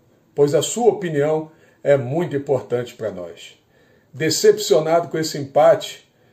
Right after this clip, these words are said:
mas acreditando em algo melhor que está por vir. Desejando uma boa noite pra você,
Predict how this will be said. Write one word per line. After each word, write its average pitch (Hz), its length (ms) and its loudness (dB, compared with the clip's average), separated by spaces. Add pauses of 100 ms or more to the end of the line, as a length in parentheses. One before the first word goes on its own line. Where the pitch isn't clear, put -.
(480)
mas 123 220 -2
acreditando 151 880 -2 (380)
em 135 100 0
algo 151 300 4
melhor 147 420 4
que - 80 -12
está 139 240 2
por 127 240 -6
vir. 143 400 -4 (2000)
Desejando 139 500 -2
uma 160 120 4
boa 180 220 4
noite 170 300 -2
pra 160 160 0
você, 156 520 0